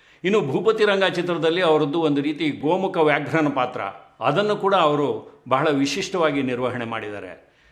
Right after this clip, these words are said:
ಕರುಳಿನ ಕರೆ ಚಿತ್ರದಲ್ಲಿ ರಾಜಕುಮಾರ್ ಅವರ ತಂದೆಯ ಪಾತ್ರ ದಿನೇಶ್ ಅವರದ್ದು. ಅಲ್ಲಿ ಕೂಡ ಪುಟ್ಟಣ್ಣನವರ ನಿರ್ದೇಶನದಲ್ಲಿ ಅವರು ತಮ್ಮ ಪಾತ್ರವನ್ನ ತುಂಬ ಮನೋಜ್ಞವಾಗಿ ನಿರ್ವಹಣೆ ಮಾಡ್ತಾರೆ.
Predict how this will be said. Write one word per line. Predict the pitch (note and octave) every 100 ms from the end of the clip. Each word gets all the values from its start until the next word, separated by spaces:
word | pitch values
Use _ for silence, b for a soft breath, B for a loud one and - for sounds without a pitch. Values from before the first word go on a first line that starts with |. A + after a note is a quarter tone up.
| b -
ಕರುಳಿನ | D#3+ G#3 A#3 A#3
ಕರೆ | A3+ G3+ F#3
ಚಿತ್ರದಲ್ಲಿ | C#3+ D3+ D#3 D#3 E3+ C#3 B2+ - -
ರಾಜಕುಮಾರ್ | B2 C#3+ F#3+ G3 G3+ F#3 F3
ಅವರ | D#3+ D#3
ತಂದೆಯ | D3+ D3 F#3 A3 G#3+
ಪಾತ್ರ | D#3+ D3+ D3+ D3+ A#2+
ದಿನೇಶ್ | C3 B2+ -
ಅವರದ್ದು. | G#2+ G2 - - _ b b b -
ಅಲ್ಲಿ | C#3 G#3
ಕೂಡ | G#3+ G#3
ಪುಟ್ಟಣ್ಣನವರ | F3+ C#3+ D3+ F#3+ F#3+ F3+ D#3
ನಿರ್ದೇಶನದಲ್ಲಿ | D3 B2+ B2+ B2 C3+ B2+ C3+ B2+ B2+ C3 A#2 -
ಅವರು | A#2 B2+ B2 G#2+
ತಮ್ಮ | C3 B2 A#2+
ಪಾತ್ರವನ್ನ | A2 B2 - B2 A#2+ A#2+ A2+ B B B
ತುಂಬ | - F#3 F3+
ಮನೋಜ್ಞವಾಗಿ | C#3 C3+ E3 F3 E3 D3 C3+
ನಿರ್ವಹಣೆ | B2 A#2 A2 A2+
ಮಾಡ್ತಾರೆ. | G#2+ G2+ - F#2 - _